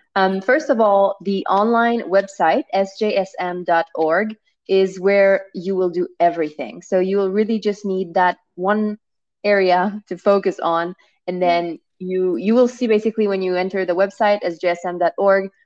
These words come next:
Speaker 1: on the left upper corner, you will see an, a section called admissions. You click on that, and then you'll see all the details there. So it's very,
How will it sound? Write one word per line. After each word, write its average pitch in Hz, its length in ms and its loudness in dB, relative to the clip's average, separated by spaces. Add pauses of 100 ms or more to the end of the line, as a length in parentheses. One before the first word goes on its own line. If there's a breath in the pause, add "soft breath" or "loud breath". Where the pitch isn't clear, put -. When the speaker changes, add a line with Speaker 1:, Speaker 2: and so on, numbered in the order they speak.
(160)
Speaker 1:
on 175 140 -2
the 180 60 2
left 196 580 0
upper 190 440 0
corner, 190 320 0
you 180 160 -2
will 170 160 -4
see 185 380 -8
an, 170 140 -4
a 170 60 -12
section 196 400 -6
called 175 300 0
admissions. 180 640 -6 (440 soft breath)
You 190 80 -2
click 262 260 2
on 214 140 2
that, 214 240 2 (640)
and 208 160 -2
then 196 140 4
you'll 202 180 2
see 196 300 -4
all 175 180 6
the 170 100 -2
details 160 500 -8
there. - 200 -6
So 196 200 -2
it's - 340 -4
very, 208 540 0